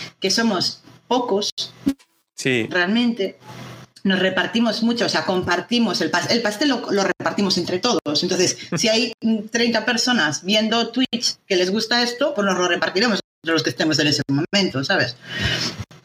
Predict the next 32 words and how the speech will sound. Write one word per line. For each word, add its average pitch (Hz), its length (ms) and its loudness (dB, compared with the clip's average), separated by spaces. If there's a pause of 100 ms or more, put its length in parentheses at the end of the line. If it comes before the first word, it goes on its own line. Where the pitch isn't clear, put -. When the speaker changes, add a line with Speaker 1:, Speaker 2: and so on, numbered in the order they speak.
(160)
Speaker 1:
Entonces, 185 420 0
Speaker 2:
Claro. - 360 -12
Speaker 1:
el 196 140 0
tema, 240 500 0
yo 214 220 0
lo 233 120 0
que 226 160 0
veo 247 500 0
es 196 220 -2
que 180 340 0
al 180 220 2
margen 233 420 2
de 208 280 0 (440)
la 185 200 0
comunidad, 185 520 2
la 170 80 2
gente 208 240 0
que 208 60 0
está 202 200 -2
ahí 190 120 2
ahora 175 180 2
en 175 80 0
el 165 160 -2
chat, 190 380 0
que 165 140 0
para 165 280 0
mí, 190 220 0 (320)
mm, 175 180 2 (260)
o 143 60 0
sea, 165 140 2
no 196 100 2
te, 190 160 0